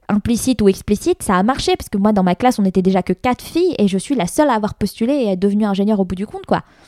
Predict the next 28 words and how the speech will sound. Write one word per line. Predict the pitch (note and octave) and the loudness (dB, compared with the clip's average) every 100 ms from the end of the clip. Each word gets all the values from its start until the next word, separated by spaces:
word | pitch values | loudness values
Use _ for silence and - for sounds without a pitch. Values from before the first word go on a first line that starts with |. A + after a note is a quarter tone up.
| _ _ - - _ _ - - | _ _ -20 -20 _ _ -16 -6
Donc, | A3 G#3+ G#3 | 0 0 4
euh, | G3+ F#3+ | 4 4
concrètement, | - G#3+ A3 G3 B3 D#4+ C4+ | 4 0 -2 -2 0 2 4
euh, | G3 F#3+ F#3+ | 4 4 4
ça, | C4 | 2
tu | C4 | 2
vois, | C4 | 0
c'est | B3 | 0
un | G3 | 2
des | G3 G3 | 2 2
premiers | - A#3+ A#3+ | 0 0 2
moments | G#3+ B3 D4+ | 4 4 0
où | |
tu | G#3 F#3+ | -2 -2
te | |
dis, | G3 A3+ D#4 - _ _ _ _ _ _ _ _ | 0 0 -2 -6 _ _ _ _ _ _ _ _
si, | - - G3 A3+ - | -18 -8 -4 -2 -4
si | - F#3+ | -6 -4
ce | - | 0
mec | G3+ C#4+ E4 - | 2 0 -4 -8
dit | A3+ | -12
ça | G#3 B3+ - | -6 -6 -6
à | F#3 | -8
d'autres | F#3 F3+ A#3+ - - _ _ F#3 | -8 -6 -6 -8 -16 _ _ -4
gamines | G3+ G#3 G#3+ F3+ - - | 0 2 2 -2 -6 -6
et | F#3 | -4
qu'elles | - - F3+ - _ | -4 -2 -2 -2 _
l'écoutent, | E3+ E3 G3+ C4 C4+ - - | -6 0 0 0 0 -2 -6